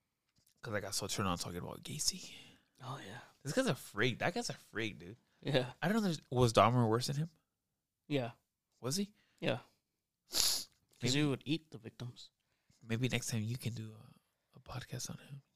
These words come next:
Speaker 1: But you gotta do the research and shit.
Speaker 2: Okay.
Speaker 1: Is that gonna happen?
Speaker 2: Yeah, I mean, I kinda know a lot about him already.
Speaker 1: Do you?
Speaker 2: I watched the documentary on Netflix.
Speaker 1: Can you give me a little preview?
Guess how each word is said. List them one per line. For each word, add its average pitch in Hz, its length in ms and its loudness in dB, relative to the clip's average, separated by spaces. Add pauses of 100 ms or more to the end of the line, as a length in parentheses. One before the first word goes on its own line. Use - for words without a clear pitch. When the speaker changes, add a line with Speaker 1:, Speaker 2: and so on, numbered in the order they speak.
Speaker 1:
But 117 100 -2
you 113 80 0
gotta 110 160 0
do - 80 -10
the - 120 -6
research - 340 -6
and 143 100 -10
shit. - 160 -12 (640)
Speaker 2:
Okay. 123 380 -8 (1200)
Speaker 1:
Is 120 80 -18
that 117 100 -4
gonna 110 140 0
happen? 110 240 -6 (1120)
Speaker 2:
Yeah, 220 220 2
I - 40 2
mean, 185 140 6
I 160 100 6
kinda 208 220 0
know 139 180 6
a - 20 2
lot 123 220 2
about 117 240 0
him 107 100 0
already. 113 400 -2 (420)
Speaker 1:
Do 120 100 0
you? 135 120 4
Speaker 2:
I - 40 6
watched 143 240 4
the - 60 -2
documentary 110 560 -6
on 101 80 -6
Netflix. - 360 -14
Speaker 1:
Can 131 120 -4
you 123 80 -4
give 120 100 -2
me 117 60 0
a 110 40 0
little 113 160 0
preview? 135 300 -2